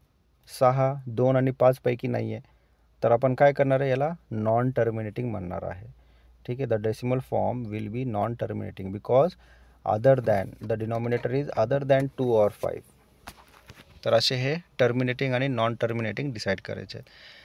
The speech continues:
त्याच्यानंतर आपल्याला डेसिमल फॉर्ममध्ये सॉल्व्ह करण्याचे काही क्वेश्चन दिलेले आहे. वन ट्वेंटी सेवन, वन ट्वेंटी सेवन divided by टू हंड्रेड. आता याला डायरेक्टली डिवाइड करायला पाहिजे. माझी डेसिमल, अ, डिव्हिजनची एक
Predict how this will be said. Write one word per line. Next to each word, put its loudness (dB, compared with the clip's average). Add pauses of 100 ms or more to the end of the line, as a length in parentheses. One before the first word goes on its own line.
(220)
त्याच्यानंतर 4
आपल्याला 2
डेसिमल -2
फॉर्ममध्ये 2 (180)
सॉल्व्ह 2
करण्याचे 0
काही -2
क्वेश्चन -4
दिलेले -4
आहे. -6 (420)
वन 2
ट्वेंटी -2
सेवन, 0 (1900)
वन 2
ट्वेंटी -2
सेवन -2
divided 2
by 0
टू -4
हंड्रेड. -8 (640)
आता 2
याला 4
डायरेक्टली 4
डिवाइड 4
करायला -2
पाहिजे. -8 (420)
माझी 0
डेसिमल, 0
अ, 0 (1080)
डिव्हिजनची 0
एक -2